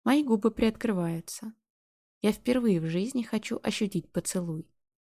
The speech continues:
Хочу, чтобы мой первый добровольный поцелуй произошёл именно с ним.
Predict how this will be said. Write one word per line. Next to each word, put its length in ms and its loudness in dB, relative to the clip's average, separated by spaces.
Хочу, 280 2
чтобы 280 -2
мой 160 2
первый 380 0
добровольный 560 0
поцелуй 460 -6
произошёл 680 -2
именно 340 2
с 160 -6
ним. 340 -6